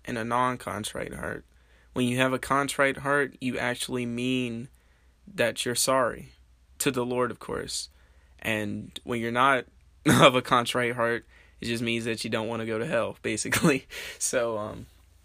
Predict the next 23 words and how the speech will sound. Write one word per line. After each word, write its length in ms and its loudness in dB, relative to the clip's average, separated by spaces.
it's 220 -2
good 240 2
to 140 -2
know 280 0
the 120 -6
difference 460 -4
between 360 -6
those 260 -4
two, 320 -10
so 120 -4
that 180 2
when 120 -4
you're 120 0
asking 440 0
for 200 -2
mercy, 600 -4
asking 420 -2
for 160 -6
forgiveness, 880 -6
that 260 -2
you 380 -4
are 360 -2
sincere 800 -2